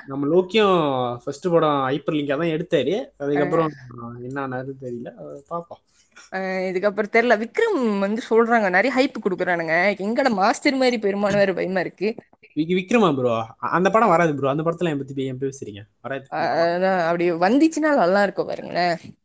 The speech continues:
Speaker 1: இல்ல, வராது. ஏன்னா வந்து ஒரு மனசை வந்து ஒரு வாட்டி கரெக்ஷன் சொல்லலாம், ரெண்டு வாட்டி கரெக்ஷன் சொல்லலாம்.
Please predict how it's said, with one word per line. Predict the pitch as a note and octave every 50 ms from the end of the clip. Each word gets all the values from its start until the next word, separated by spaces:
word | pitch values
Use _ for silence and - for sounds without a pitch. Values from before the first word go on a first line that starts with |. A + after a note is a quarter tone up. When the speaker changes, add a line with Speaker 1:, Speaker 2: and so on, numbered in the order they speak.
| _ _ -
Speaker 1:
இல்ல, | D#3+ D#3 C#3
வராது. | C#3+ D3+ E3+ E3+ D3 C3+
ஏன்னா | C#3 D3 E3+
வந்து | F3+ E3+ E3 E3+ E3+ E3+ E3 F3 F#3+ G3+ F#3+ E3 C#3 A2 F#2+ - - _ _ _
ஒரு | _ A2+ A#2 A#2+ C3+ D3 D3
மனசை | D3+ E3 F#3+ G#3 A3
வந்து | G3+ F#3 F#3 F#3
ஒரு | F3+ E3+ F3
வாட்டி | F#3+ F#3+ F#3 G3 F3+
கரெக்ஷன் | - D#3+ D#3+
சொல்லலாம், | - - E3+ E3+ - C#3+ D3 D#3+ D#3+ D3+ D3+
ரெண்டு | D#3 D#3
வாட்டி | D#3
கரெக்ஷன் | E3 - C3+ C#3 - D3+ C#3
சொல்லலாம். | - C3 B2 B2 -